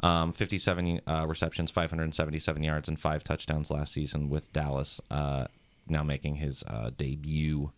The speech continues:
in Houston. Uh, I have him as my tight end eleven right now, so right outside that top ten. Uh,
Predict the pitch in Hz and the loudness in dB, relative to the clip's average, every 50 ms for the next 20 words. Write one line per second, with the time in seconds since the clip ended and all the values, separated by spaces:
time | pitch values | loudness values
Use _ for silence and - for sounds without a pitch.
0 | _ - - - - - - - - - - - 85 78 78 - - - 90 82 | _ -20 -20 -20 -20 -20 -20 -20 -20 -10 -4 -2 -2 -2 -2 -4 -4 -2 -2 0
1 | 78 - - 85 80 76 76 76 - - - - - - - - - 85 78 80 | 0 0 0 2 2 2 2 0 -4 -8 -6 -6 -6 -6 -2 4 6 6 6 6
2 | 87 85 82 73 80 80 76 71 73 80 73 - - 76 69 67 71 69 64 65 | 6 4 4 2 2 0 0 2 2 0 0 2 0 0 0 0 -2 -2 -2 -2
3 | 65 67 57 55 - 65 53 58 65 - - - - 62 50 50 50 50 50 - | -2 -2 -2 -2 -4 -4 -4 -4 -6 -8 -8 -6 -6 -6 -4 -6 -8 -8 -8 -4
4 | - - 85 85 85 82 82 80 76 - - 78 76 71 69 - - 69 53 - | -2 0 2 2 2 2 0 -2 -2 -2 -2 -2 -2 -2 -4 -6 -6 -8 -10 -8
5 | - - 62 55 58 - - - - - - - - - - - - 87 87 87 | -6 -6 -6 -6 -8 -10 -14 -16 -16 -16 -16 -16 -18 -18 -14 2 4 6 6 8
6 | 87 87 87 87 85 80 | 6 6 6 4 4 2